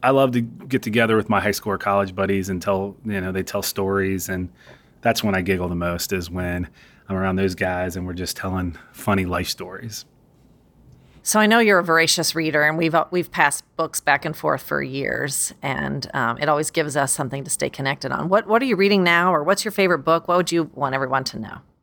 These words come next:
Speaker 1: Um, well, I, I would talk about more about Seth Godin. He's an author that I receive a, a, a daily, uh, blog post about. He sometimes, I feel like, is reading our minds and where we are as professionally, um, and just gives us that little nudge. Or,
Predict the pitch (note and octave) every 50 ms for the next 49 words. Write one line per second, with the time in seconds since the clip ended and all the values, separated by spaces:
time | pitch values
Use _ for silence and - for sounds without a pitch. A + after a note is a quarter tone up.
0 | _ _ - - B2+ C3+ C3+ C3 C3 B2+ B2+ C3 C3+ C3+ C#3 C#3 C3+ D3+ F#3 F#3
1 | - F#3 A3+ A#3+ A3+ - C3+ B2 - B2 A#2 A#2+ A2 A2 A#2 A#2 A#2 A2 G#2+ G#2+
2 | G#2+ - - - A#2+ - - - A2 G#2+ A2 A2+ A2 G#2 G#2 F#2 G2 F#2+ F#2 G2
3 | G#2 G#2 - G#2+ G#2 G#2 G#2+ G2+ G2+ F#2+ F#2+ F#2+ F2+ G2+ F#2+ - - G#2+ G2+ G2+
4 | F#2+ G2 F#2+ F#2 F#2+ - - _ _ - - F#2+ F#2+ F#2 F#2 G2 G2 - - -
5 | G#2 F#2+ G#2 G2+ G2+ G2+ G2 G2 F#2+ F#2+ G2 F#2 F#2+ F2+ F2 E2+ E2+ E2+ - _
6 | _ _ _ - G2+ F#2+ F#2+ F2+ F#2 F#2+ G2 - - - G2+ G2 F#2+ - - G2+
7 | G2 F#2+ F#2+ F#2+ F#2+ F#2 F#2 - - - - - _ - A#2 - - A#2 A2 -
8 | B2 A2 G#2 F#2+ - F#2+ F#2 - - A2 G2+ F#2+ F2+ - G2 F#2 G2 G2+ G2+ G2
9 | F#2+ F#2 F#2 F#2 F2+ F#2 F#2 F#2 F#2 E2+ F#2+ F2+ F#2 F2+ F#2 F#2 F2+ F2+ F2 F2
10 | - - - - - G2 - - - - - - - G#2 G2+ G2+ G2 G2 - _
11 | - - - - _ - - F#2 F#2 F2+ F2+ F2 F2 F2 - - - - - _
12 | - A2 G2+ A#2+ A#2 - - B2 A2 A2 A2 G2+ - G#2+ G2+ G2+ G#2+ G#2 G2 F#2+
13 | G2 F#2 F#2+ F#2+ F#2+ G2 F#2+ F2+ F#2 F2+ F2+ F2+ F2+ F2+ F2+